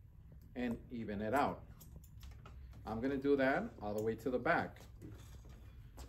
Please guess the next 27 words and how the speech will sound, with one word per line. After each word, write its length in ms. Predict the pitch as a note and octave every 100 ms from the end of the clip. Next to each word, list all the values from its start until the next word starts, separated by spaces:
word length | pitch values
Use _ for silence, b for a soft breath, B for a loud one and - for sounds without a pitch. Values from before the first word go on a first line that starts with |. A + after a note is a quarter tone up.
| - -
Right 180 | G#2 G2+
here, 240 | C3+ F#2+ E2 -
that's 140 | G2 A2
my 100 | A2+
U 220 | A#2 E3+
shape. 300 | - G#2 F2 - - - -
I'm 60 | -
gonna 260 | G#2+ A2 A#2 - -
even 280 | G#2 F#2 G2
it 120 | G2
out, 240 | B2 F2+ - - - - - - - - -
okay? 240 | - G#2+ B2 B B B B - -
Now 500 | A#2 F#3+ G3 C#3 D3 - - B2+
I 120 | C3+
have 300 | C#3+ C#3+ C3+
that 180 | C#3 -
whole 240 | C#3+ C#3+
middle 280 | C#3+ C3+ B2
section 720 | - E3+ A#3 - C#3+ A#2+ A#3+ - B B B - - -
flat, 440 | - A#2+ D3 A3+ - - - - - -
even, 460 | C#3 E3+ G#3 A#3 - - - -
and 180 | C#3 B2+
it's 200 | B2+ C3
a 60 |
big 480 | A2 A2 A#2+ A#2+ A#2+
guide, 340 | B2 A#2+ F#2+ - - - -
right? 260 | - - D#3